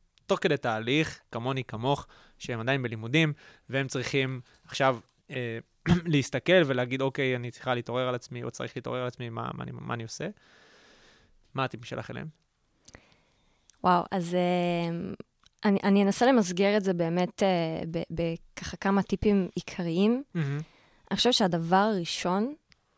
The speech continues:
Speaker 2: שלי אישית הוא הכי חשוב, ואני כל פעם מבינה אותו מחדש, זה סביבה נכונה.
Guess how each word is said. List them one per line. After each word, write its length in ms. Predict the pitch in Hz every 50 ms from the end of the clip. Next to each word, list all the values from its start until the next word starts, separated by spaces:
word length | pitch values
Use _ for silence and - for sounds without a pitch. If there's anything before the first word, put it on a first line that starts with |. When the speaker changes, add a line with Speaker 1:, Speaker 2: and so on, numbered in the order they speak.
| _ -
Speaker 2:
שלי 400 | - - - 190 180 170 190 220
אישית 360 | 233 214 - - 214 214 -
הוא 60 | 175
הכי 180 | 165 - - -
חשוב, 400 | - - - - - 202 214 196
ואני 220 | 190 175 165 165 165 -
כל 220 | - - - - 233 -
פעם 360 | 226 202 190 190 180 180 190 - - -
מבינה 400 | 185 175 160 165 170 165 185 196
אותו 180 | 208 - 196
מחדש, 680 | 180 165 160 - 156 151 165 165 185 254 - - - - _ -
זה 180 | 190 170 175
סביבה 380 | 170 - - 185 185 165 170 170
נכונה. 360 | 170 175 165 - - 151 -